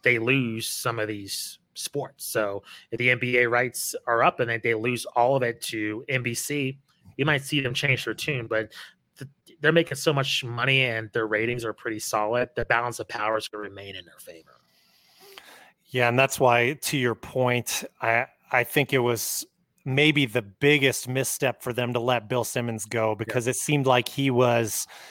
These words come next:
Speaker 2: uh, I, I don't wanna give Bill Simmons more credit than he deserves. I think a lot of people know how capable he is, um, et cetera. But it does seem like he was a piece of the creative vision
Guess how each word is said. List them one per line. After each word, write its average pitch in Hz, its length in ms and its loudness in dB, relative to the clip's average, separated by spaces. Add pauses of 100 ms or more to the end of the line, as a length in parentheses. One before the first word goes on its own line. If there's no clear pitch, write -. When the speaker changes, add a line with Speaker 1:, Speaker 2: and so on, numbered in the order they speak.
(360)
Speaker 2:
uh, 123 200 -2
I, 170 320 4
I - 20 6
don't 180 120 8
wanna 151 160 8
give 117 340 2
Bill 139 160 6
Simmons 131 500 2
more 127 240 4
credit 139 380 2
than 131 120 2
he 120 100 0
deserves. 127 560 4
I 120 80 0
think - 220 -4
a 139 120 -4
lot 127 220 6
of - 80 -2
people 117 220 -4
know 117 360 2 (100)
how 117 140 -4
capable 123 540 0
he 117 160 0
is, 117 400 -2 (440)
um, 107 540 -2
et 131 100 -8
cetera. 127 460 4
But 123 140 0
it 131 100 2
does 190 240 8
seem 156 240 4
like 127 240 4
he 160 400 0
was 127 560 4 (480)
a 131 160 2
piece - 440 0
of 135 220 -2
the 131 140 2
creative 135 480 2
vision 113 500 0